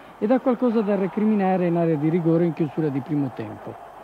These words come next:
State appunto seguendo le azioni incriminate, maltrattamenti ad Hetli e mani di Renica, urlano i tifosi del Milan.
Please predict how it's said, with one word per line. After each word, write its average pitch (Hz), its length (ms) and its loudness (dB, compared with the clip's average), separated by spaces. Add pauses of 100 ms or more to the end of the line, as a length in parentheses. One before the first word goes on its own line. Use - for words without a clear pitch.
(320)
State 220 360 0
appunto 175 460 2
seguendo 170 480 0
le 160 160 2
azioni 139 440 0
incriminate, 151 680 2
maltrattamenti 139 1000 -2
ad 123 300 -6
Hetli 220 440 4 (320)
e 247 120 2
mani 226 420 2
di 190 240 2
Renica, 156 680 2
urlano 139 520 0
i 131 80 -4
tifosi 135 460 -6
del 127 140 -6
Milan. 120 440 -6